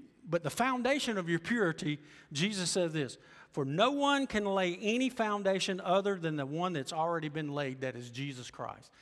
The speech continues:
So if you come up and you say, "Oh, well, you can work your way to heaven, you can buy your way to heaven, you can give a lot of money, you can take the sacraments in the Catholic Church and be saved"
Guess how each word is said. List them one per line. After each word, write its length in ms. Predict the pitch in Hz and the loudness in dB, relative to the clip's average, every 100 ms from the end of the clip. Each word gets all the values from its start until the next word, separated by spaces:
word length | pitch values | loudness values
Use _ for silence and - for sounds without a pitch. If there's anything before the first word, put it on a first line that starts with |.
| - - | -20 -20
So 120 | - 160 | -4 -4
if 100 | 143 | -2
you 80 | |
come 240 | 151 233 247 | -2 0 2
up 200 | 233 226 | 2 2
and 100 | 196 | -4
you 60 | |
say, 160 | 180 185 | -2 0
"Oh, 140 | 165 | 2
well, 160 | 185 175 | 2 0
you 120 | 185 | -2
can 200 | 185 147 | -2 -2
work 220 | 156 196 | -2 -2
your 100 | 202 | -2
way 160 | 185 190 | 0 0
to 80 | 180 | 0
heaven, 320 | 175 185 185 | 0 0 -2
you 100 | 175 | -6
can 140 | 156 139 | -6 0
buy 220 | 160 185 | 4 4
your 140 | 190 | 2
way 140 | 185 185 | -2 0
to 120 | 175 | 0
heaven, 340 | 175 175 175 - - - - | 0 0 -4 -10 -18 -18 -4
you 120 | 156 | -2
can 80 | 151 | 2
give 160 | 190 | 2
a 40 | 185 | 4
lot 240 | 190 190 | 4 4
of 60 | 180 | 2
money, 300 | 175 185 190 | 0 0 -2
you 160 | 165 | -4
can 120 | 180 156 | -8 -6
take 220 | 185 175 | -4 -4
the 80 | 170 | -4
sacraments 560 | 220 202 190 180 185 | -2 -2 -2 -6 -6
in 80 | 202 | -6
the 80 | 185 | -6
Catholic 400 | - 196 185 170 | -4 -4 -4 -8
Church 280 | - 185 185 | -6 -6 -6
and 80 | 170 | -8
be 100 | 175 | -6
saved" 380 | - 175 170 | -2 -2 -2